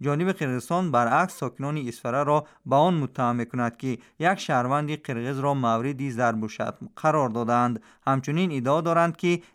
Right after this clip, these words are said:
در این درگیری یک کارمند امور داخلی این کشور مجروح شده است. خدمات مرزبانی قرقیزستان می‌گوید شهروندان تاجیکستان یک ساکن محلهٔ قرقیزنشین را در نزدیکی خط مرز احتمالی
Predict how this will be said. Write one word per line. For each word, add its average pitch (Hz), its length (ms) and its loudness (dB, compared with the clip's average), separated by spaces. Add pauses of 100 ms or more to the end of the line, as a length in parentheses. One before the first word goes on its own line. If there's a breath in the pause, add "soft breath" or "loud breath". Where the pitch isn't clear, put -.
در 135 100 2
این 180 160 2
درگیری 175 380 2
یک 170 200 2
کارمند 135 420 -2
امور 139 300 -4
داخلی 113 400 -4
این 117 140 -8
کشور 123 500 0 (200 loud breath)
مجروح 170 460 2
شده 123 240 -4
است. 127 320 2 (260 soft breath)
خدمات 160 440 -2
مرزبانی 120 520 -2
قرقیزستان 113 520 -6
می‌گوید 113 600 0 (200 loud breath)
شهروندان 139 720 0
تاجیکستان 147 600 -2
یک 170 240 2
ساکن 139 380 -6
محلهٔ 143 580 0
قرقیزنشین 117 760 -4
را 156 160 2
در 123 180 0
نزدیکی 117 540 -4
خط 160 320 -4
مرز 147 360 -4
احتمالی 117 800 -4